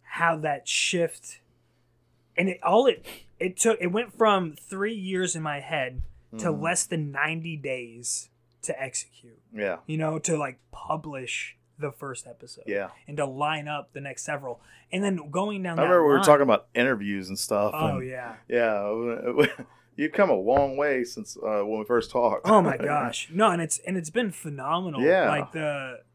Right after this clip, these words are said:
Speaker 1: the, it, <sighs> and one of the things that I've always known, but you don't, it's one thing to know something theoretically, and it's
Speaker 2: Mm-hmm.
Speaker 1: another thing to live it.
Speaker 2: Yeah, to do
Speaker 1: Um,
Speaker 2: it.
Speaker 1: yeah, and, and the thing that I've,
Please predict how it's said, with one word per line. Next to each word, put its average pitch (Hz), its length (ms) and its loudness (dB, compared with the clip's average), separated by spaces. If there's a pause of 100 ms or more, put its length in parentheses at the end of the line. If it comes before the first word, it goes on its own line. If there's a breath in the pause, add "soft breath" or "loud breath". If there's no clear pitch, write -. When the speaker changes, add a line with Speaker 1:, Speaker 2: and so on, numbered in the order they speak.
(260)
Speaker 1:
the, 165 280 -2
it, 196 160 -8 (200)
<sighs> - 420 -18
and 165 140 -8
one 254 120 -2
of 269 80 -2
the 151 100 -4
things 170 320 -6
that 131 280 -6 (100)
I've 147 540 -4 (480)
always 185 420 0
known, 165 560 -4
but 185 180 -6
you 156 100 -12
don't, 208 320 -4 (960)
it's - 100 -6
one 262 220 2
thing 233 180 0
to 160 80 0
know 175 380 -2
something 175 580 -8
theoretically, 160 960 -6
and 147 140 -2
it's 143 100 -2
Speaker 2:
Mm-hmm. 170 80 -2
Speaker 1:
another 175 180 -4
thing 160 200 -8
to 123 80 -8
live 139 280 -12
it. - 160 -10 (280)
Speaker 2:
Yeah, 107 400 2
to 104 120 -2
do 113 200 2
Speaker 1:
Um, 113 80 4
Speaker 2:
it. - 100 -4 (100)
Speaker 1:
yeah, 147 340 -4 (100)
and, 165 160 -8 (180)
and 170 180 -4
the 165 100 -6
thing 220 280 -6
that 165 140 -2
I've, 151 180 0